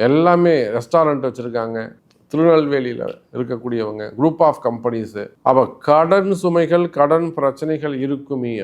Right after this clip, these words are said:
ஆனால் கவலை வேண்டாம் மீன ராசி அன்பர்களே, கடன் பிரச்சனைகள் தீரும். அதுக்கெல்லாம் காரணம் இருக்கு, அந்த காரணத்தை கண்டுபிடிக்கணும். எதனால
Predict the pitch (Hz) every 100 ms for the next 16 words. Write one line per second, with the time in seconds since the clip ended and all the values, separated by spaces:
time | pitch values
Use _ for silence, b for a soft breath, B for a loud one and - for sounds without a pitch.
0 | 101 117 143 139 120 127 135 120 117 110
1 | 101 101 117 120 104 117 131 123 107 107
2 | 107 113 117 113 b b b 127 127 139
3 | 143 131 123 - 127 120 117 110 113 117
4 | 120 127 156 139 - 135 160 190 185 165
5 | 147 143 131 113 104 - 143 185 190 180
6 | 160 151 147 135 131 120 _ - 117 143
7 | 156 156